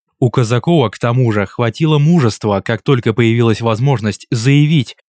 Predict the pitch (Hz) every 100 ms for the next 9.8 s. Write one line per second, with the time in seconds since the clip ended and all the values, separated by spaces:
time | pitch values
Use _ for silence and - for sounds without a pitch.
0 | _ - - 135 147 165 160 151 156 170
1 | 170 - 110 123 151 - 156 156 - 180
2 | 135 117 110 120 104 - 85 - _ _
3 | _ - 117 120 110 110 107 160 156 117
4 | 104 104 107 101 101 98 95 101 131 156
5 | 131 139 151 147 147 107 127 131 143 147
6 | 135 131 127 135 113 127 117 131 120 120
7 | - 127 143 113 95 90 85 - _ _
8 | _ _ 127 139 160 - 165 143 165 151
9 | 180 165 117 - 104 101 85